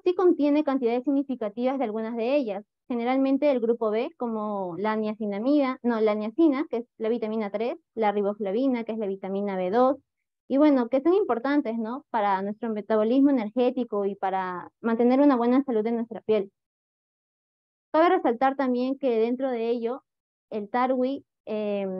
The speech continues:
no hay duda que el tarwi tiene muchos beneficios, sin embargo, debemos consumirlo adecuadamente. ¿Por qué? ¿O qué quiere decir con esto? Bueno, el tarwi de por sí contiene alcaloides, eh,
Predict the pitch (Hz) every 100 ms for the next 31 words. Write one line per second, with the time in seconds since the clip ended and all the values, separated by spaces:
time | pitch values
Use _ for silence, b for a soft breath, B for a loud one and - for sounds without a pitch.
0 | 190 220 302 330 320 349 277 220 214 208
1 | 247 269 277 269 254 254 294 262 208 202
2 | 254 269 - 196 196 240 226 226 262 277
3 | 233 240 269 247 240 220 226 233 202 208
4 | 214 208 247 285 262 196 - _ _ _
5 | _ _ 269 254 302 214 - _ _ _
6 | _ 226 233 226 302 330 339 302 285 269
7 | 247 226 - - - 269 262 240 302 302
8 | 302 330 247 220 226 - 262 269 254 233
9 | 240 240 240 240 220 214 220 226 285 277
10 | 202 196 - _ _ 220 202 196